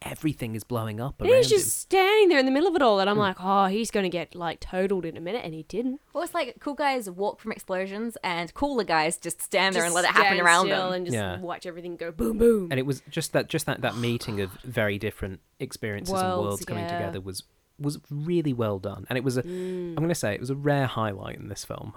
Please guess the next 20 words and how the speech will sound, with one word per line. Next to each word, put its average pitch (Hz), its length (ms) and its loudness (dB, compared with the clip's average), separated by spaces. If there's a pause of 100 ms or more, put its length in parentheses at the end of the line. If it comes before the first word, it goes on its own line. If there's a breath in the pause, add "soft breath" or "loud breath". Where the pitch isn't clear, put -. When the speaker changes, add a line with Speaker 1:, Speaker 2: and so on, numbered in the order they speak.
(120)
Speaker 2:
It 117 40 0
was, 113 100 4
Speaker 1:
Um, 107 180 -4
Speaker 2:
it 214 100 2
was 202 120 -2
pretty 190 300 -4
epic. - 340 -14 (440 soft breath)
Speaker 1:
Yeah, 107 360 2
uh, 127 200 8
but 127 220 4
luckily 165 480 2
Hugh 139 160 0
Jackman 123 340 0
gets 117 240 0
his, 113 200 -2
uh, 110 180 4
band 113 340 0
of, 107 160 -2
um, 107 540 -2
ch-, - 100 -12